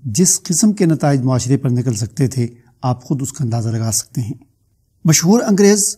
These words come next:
गवर्नर वार्न लिखता है, "अंग्रेज़ हिंदुस्तान में आकर बिल्कुल नया इंसान बन जाता है।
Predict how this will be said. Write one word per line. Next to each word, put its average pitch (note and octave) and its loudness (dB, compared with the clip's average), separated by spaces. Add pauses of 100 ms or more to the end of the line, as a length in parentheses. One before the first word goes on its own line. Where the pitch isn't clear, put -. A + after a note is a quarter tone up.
गवर्नर D#3 2
वार्न C#3 0
लिखता C3 -2
है, F#2 -4 (520)
"अंग्रेज़ C#3+ 4
हिंदुस्तान C#3 2
में C#3+ 2
आकर C3+ -2
बिल्कुल D3+ 0
नया C#3+ 2
इंसान A#2 0
बन A2+ -2
जाता A2 -6
है। G2 -14